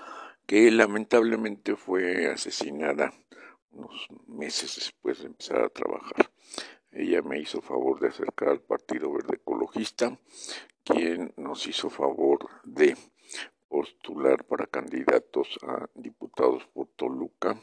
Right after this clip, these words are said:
por Villaguerrero, y creo que por Tenancingo a, a un cuñado mío. Eh, naturalmente no teníamos el registro,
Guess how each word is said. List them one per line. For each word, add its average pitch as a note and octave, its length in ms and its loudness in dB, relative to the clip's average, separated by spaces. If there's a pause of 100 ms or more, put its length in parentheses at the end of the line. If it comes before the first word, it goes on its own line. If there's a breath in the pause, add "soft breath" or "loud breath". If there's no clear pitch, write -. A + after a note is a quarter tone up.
(760 loud breath)
por C#2+ 300 -2
Villaguerrero, - 1120 0 (880 loud breath)
y D2+ 280 -8
creo - 220 -12
que - 100 -10
por - 180 -12
Tenancingo - 960 -2
a, - 100 -6 (960 loud breath)
a A#2+ 140 -14
un B2 160 -14
cuñado B2 420 -6
mío. - 300 -12 (720 loud breath)
Eh, A1+ 300 -6
naturalmente D#2 800 0
no C#2 280 -8
teníamos B1+ 600 -6
el C#2 180 -6
registro, - 560 -2